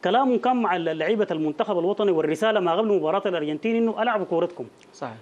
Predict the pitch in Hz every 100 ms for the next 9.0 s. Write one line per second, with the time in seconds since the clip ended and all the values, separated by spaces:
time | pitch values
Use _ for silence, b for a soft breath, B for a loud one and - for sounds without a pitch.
0 | - 208 233 214 165 220 - 254 247 240
1 | 202 202 254 233 262 262 185 190 208 202
2 | 185 226 180 170 147 131 123 - - 165
3 | 160 180 190 202 214 175 180 208 208 185
4 | 254 277 277 269 262 - 294 277 226 202
5 | 240 - 180 269 285 240 233 269 269 277
6 | 226 202 - 254 226 202 214 196 202 233
7 | 262 208 185 226 277 262 214 240 233 160
8 | 185 175 165 262 285 247 - 233 175